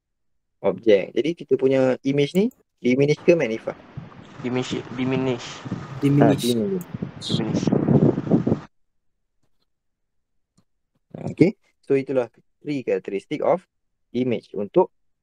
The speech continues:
Speaker 1: ah, kita punya ray diagram ni. Okey. Daripada ray diagram, kita juga boleh kenal pasti karakteristik ni.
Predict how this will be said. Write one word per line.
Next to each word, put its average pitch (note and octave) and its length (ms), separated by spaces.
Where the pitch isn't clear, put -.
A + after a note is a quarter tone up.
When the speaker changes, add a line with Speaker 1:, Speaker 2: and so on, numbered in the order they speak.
Speaker 1:
ah, A2 160
kita A#2 320
punya C3+ 320
ray A#2+ 240
diagram G2+ 400
ni. F#2 80
Okey. A#2+ 400
Daripada E3+ 380
ray C#3+ 180
diagram, G#2+ 480
kita C#3 240
juga C3+ 220
boleh C3+ 260
kenal A#2+ 240
pasti C#3+ 560
karakteristik C3 720
ni. D3+ 160